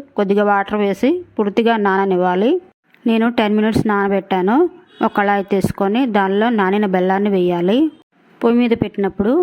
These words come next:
నానిన బెల్లాన్ని గరిటె సహాయంతో కలుపుతూ ఉండాలి. మాడకుండా ఉంటుంది. బెల్లంలో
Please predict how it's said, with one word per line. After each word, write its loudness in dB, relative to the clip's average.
నానిన 0
బెల్లాన్ని 0
గరిటె 0
సహాయంతో -2
కలుపుతూ -4
ఉండాలి. -2
మాడకుండా 0
ఉంటుంది. -2
బెల్లంలో 0